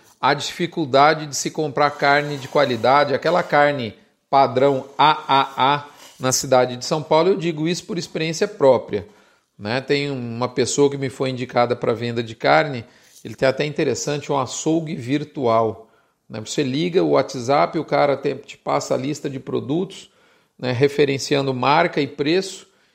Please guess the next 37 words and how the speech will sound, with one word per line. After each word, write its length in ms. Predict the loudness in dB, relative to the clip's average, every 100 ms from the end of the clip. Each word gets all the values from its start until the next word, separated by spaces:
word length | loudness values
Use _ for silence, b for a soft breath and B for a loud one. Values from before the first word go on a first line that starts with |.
| _
e 80 | -4
ele 140 | -4 -4
te 160 | -8
entrega 380 | -4 2 2 0
em 80 | 0
qualquer 340 | 0 2 0
lugar 400 | 0 0 2 2
do 60 | 0
estado 300 | -4 -2 -2
de 60 |
São 160 | -6 -8
Paulo 380 | -2 0 0 0
um 60 |
açougue 500 | -4 -6 0 2 2
virtual. 800 | -2 -4 -4 0 4 4 2 -4 b b b -2
Olha 220 | 2 2
que 120 | 2
bacana, 600 | 0 0 -2 -4 -4 -6
né? 220 | -6 -6
Ele 120 | -6 -8
não 120 | -2
tem 100 | 0
a 80 | 4
loja 320 | 4 4 0
física, 580 | -4 -8 -6 -6 -6 -8 b b b -12
mas 100 | -4
ele 140 | -4 -2
tem 140 | -4
a 40 |
entrega 540 | -4 2 4 6 4 -2
e 340 | -2 -6 -8
entrega 460 | -10 -6 -2 0 -2
por, 240 | -4 -8
por 240 | -6 -8 -4
moto 560 | 2 4 2 -2 -6
e, 540 | -6 -6 -10 -12 -14
e 60 | -16